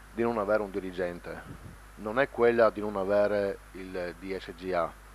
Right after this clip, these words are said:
direttore e quant'altro, perché negli ultimi anni, eh, non abbiamo un dirigente, abbiamo un reggente, eh, assieme ad, ad altri.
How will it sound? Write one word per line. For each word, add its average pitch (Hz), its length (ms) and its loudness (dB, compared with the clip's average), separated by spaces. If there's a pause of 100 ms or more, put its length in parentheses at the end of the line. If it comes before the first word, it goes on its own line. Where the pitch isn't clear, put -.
(540)
direttore 87 840 -2
e 78 60 -14
quant'altro, 80 540 -10 (720)
perché 123 260 2
negli 110 200 -2
ultimi 131 360 2
anni, 113 560 4 (180)
eh, 87 280 -12 (460)
non 95 100 -10
abbiamo 98 200 -2
un 95 60 -8
dirigente, 98 500 -4
abbiamo 101 200 -4
un 95 160 -12
reggente, 104 800 -2 (240)
eh, 82 260 -18
assieme 95 320 -10
ad, 87 80 -6
ad 82 240 -2
altri. 113 480 -4